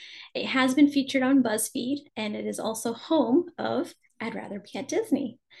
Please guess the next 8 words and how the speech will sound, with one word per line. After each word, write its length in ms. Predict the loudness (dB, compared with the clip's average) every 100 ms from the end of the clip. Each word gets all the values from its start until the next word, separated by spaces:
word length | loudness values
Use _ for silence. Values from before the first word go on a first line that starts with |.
| -20 -10
So 200 | -6 -2
welcome, 440 | 0 2 4 6
Bee, 240 | 4 0 -2
to 160 | -2
the 80 | 0
Wonder 240 | 0 0
Ears 320 | 0 0 -4 -2
podcast. 880 | -4 -4 -6 -6 -4 -4 -4 -6